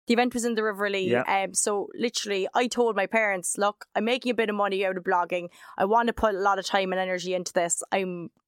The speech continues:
Speaker 1: giving up my job in Mac." And you can only imagine what they thought,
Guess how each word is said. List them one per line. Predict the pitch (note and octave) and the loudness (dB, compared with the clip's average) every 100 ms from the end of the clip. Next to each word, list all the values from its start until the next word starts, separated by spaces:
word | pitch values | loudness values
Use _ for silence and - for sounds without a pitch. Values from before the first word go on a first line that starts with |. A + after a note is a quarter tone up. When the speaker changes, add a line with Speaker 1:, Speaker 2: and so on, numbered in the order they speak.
| _ - | _ -2
Speaker 1:
giving | F3+ F#3 | 0 0
up | E3+ | 0
my | F#3+ | 0
job | F3+ F3+ F3 | 2 0 0
in | F3+ | 0
Mac." | F3+ F3+ A3 | 0 2 0
And | |
you | A#3 | 0
can | G#3+ C4+ | 2 2
only | D#4+ | 2
imagine | C#4+ C4 C4 A#3 | 2 4 2 0
what | A3 A3 | 0 0
they | A3 G#3 | 0 0
thought, | - G3+ F#3+ | 2 2 2